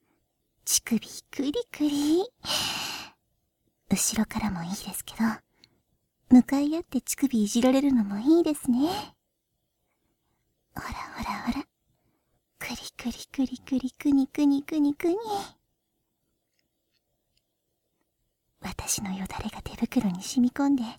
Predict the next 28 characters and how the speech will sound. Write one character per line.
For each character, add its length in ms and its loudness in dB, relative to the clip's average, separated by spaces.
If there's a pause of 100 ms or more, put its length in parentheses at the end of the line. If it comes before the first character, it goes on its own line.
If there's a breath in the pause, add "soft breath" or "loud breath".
(800 soft breath)
ぬ 140 -2
ち 160 -12
ゅ 120 -8
ぬ 100 -2
ち 200 -6
ゅ 180 -2
っ 40 -10 (320)
て 100 2
な 120 4
っ 60 -4
ち 120 -8
ゃ 40 -6
っ 40 -16
て 200 -16
ま 60 -2
す。 180 -8 (1900)
し 240 -4
っ 80 -20
と 100 0
り 120 -2
し 80 -6
た 140 -10
手 140 -4
袋 360 -4
乳 180 -6
首 220 0
攻 180 0
め。 200 -6